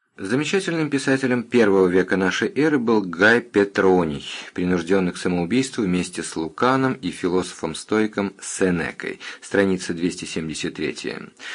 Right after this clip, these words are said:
Год его рождения неизвестен, год смерти шестьдесят шестой.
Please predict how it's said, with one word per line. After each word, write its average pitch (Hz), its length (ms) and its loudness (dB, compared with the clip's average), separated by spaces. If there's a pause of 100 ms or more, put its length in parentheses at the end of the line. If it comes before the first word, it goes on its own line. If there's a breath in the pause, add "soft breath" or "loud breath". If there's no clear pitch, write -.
(240 loud breath)
Год 147 240 2
его 147 180 4
рождения 127 500 4
неизвестен, 90 760 0
год 95 200 0
смерти 147 380 -2
шестьдесят 85 640 -2
шестой. - 560 -8